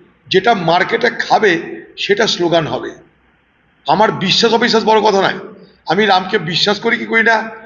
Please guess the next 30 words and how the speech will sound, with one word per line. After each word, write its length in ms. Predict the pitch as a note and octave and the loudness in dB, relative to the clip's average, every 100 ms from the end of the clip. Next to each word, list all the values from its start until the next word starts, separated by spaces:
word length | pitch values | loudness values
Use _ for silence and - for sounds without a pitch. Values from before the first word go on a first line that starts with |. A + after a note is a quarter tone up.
| - - | -14 0
কালীকে 340 | E3+ G3 A3 | 0 2 -2
বিশ্বাস 380 | D#3 E3+ G#3+ G#3 | -2 -2 -2 -2
করি 140 | A3+ | -2
কি 100 | A3 | -2
করি 200 | A3+ A3 | 0 2
না, 180 | G#3+ G#3+ - - - | 2 -2 -6 -18 -10
এটা 140 | - G#3+ | -4 0
কোনো 80 | |
ব্যাপার 260 | A3 A3+ G#3+ | 2 2 0
নাই, 180 | F3 C3+ - - _ _ _ _ _ _ | -2 -4 -8 -20 _ _ _ _ _ _
কিন্তু 400 | - A3+ A#3+ G3+ | -2 0 4 2
মার্কেটে 680 | - C#3+ C#3 G3+ C4+ C#4 C4 | 2 -2 0 2 2 0 0
কোনটা 300 | A#3 G3+ F#3+ | 0 -2 -2
খাবে 280 | D#3+ D3+ D3 - - - | -2 -4 -4 -10 -8 -2
তার 140 | G3+ | 0
উপর 140 | A#3+ | 0
সব 200 | A3+ F#3+ | -2 -2
কিছু 160 | F3+ E3 | -4 -6
নির্ভর 280 | D#3 C3+ D3 | -6 -8 -10
করছে। 320 | C#3 C3 - - - _ _ _ _ - | -12 -14 -16 -16 -20 _ _ _ _ 0
এর 140 | G3+ | 4
আগে 140 | A3 A3+ | 4 2
দেখেছি 220 | A3+ G#3+ | 2 0
মার্কেটে 440 | F#3 F#3+ F#3 F3+ E3 | 2 0 0 -4 -2
খেলো 260 | D#3 G#3 | 0 2
না, 100 | A3+ A3+ - - - - _ _ _ _ _ G#3+ | 2 0 -4 -14 -18 -20 _ _ _ _ _ -4
নতুন 220 | A#3 A#3+ | -2 -2
কিছু 160 | B3+ | 0
মার্কেটে 380 | B3 A#3+ A#3+ A#3 | 2 2 0 -6
দাও। 260 | A#3+ G#3+ | -6 -8